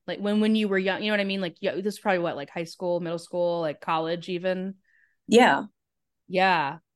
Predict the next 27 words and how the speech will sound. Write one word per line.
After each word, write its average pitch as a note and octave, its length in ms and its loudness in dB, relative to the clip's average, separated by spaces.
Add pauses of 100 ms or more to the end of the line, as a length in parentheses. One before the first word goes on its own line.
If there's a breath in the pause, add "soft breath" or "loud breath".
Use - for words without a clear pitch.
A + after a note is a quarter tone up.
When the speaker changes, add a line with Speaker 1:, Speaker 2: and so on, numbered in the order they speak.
(600 loud breath)
Speaker 1:
I G#4 140 6
guess C5+ 220 8
my A4+ 140 2
other G#4+ 160 2
question - 360 -2
was, F#3+ 240 0
so A#3+ 140 2
if B3 200 -4
your C4+ 140 -2
degree C4+ 600 -2
is A3 420 0
in, G3+ 580 -2
um, F3 640 -4 (320)
it's G#3 160 -4
in A#3 100 2
music A3+ 260 -2
education, F#3 600 -6
right? D#3 320 -4 (760)
Speaker 2:
Yes. - 520 2 (300)
Speaker 1:
So B3+ 160 6
what C4 280 4
made D4 300 4
you, C4+ 160 -2
like, A3+ 240 2
make G#3+ 240 -2
the G3 100 -4
switch - 720 -2